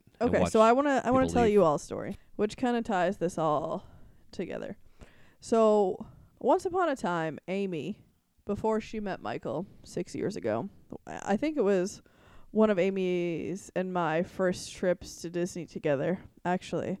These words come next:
Speaker 2: And she dropped a coin in the wishing well and wished for her true love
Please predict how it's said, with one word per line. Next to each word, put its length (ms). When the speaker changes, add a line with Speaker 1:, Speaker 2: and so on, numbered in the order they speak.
Speaker 2:
And 480
she 600
dropped 320
a 60
coin 260
in 100
the 60
wishing 260
well 220
and 160
wished 200
for 140
her 100
true 180
love 300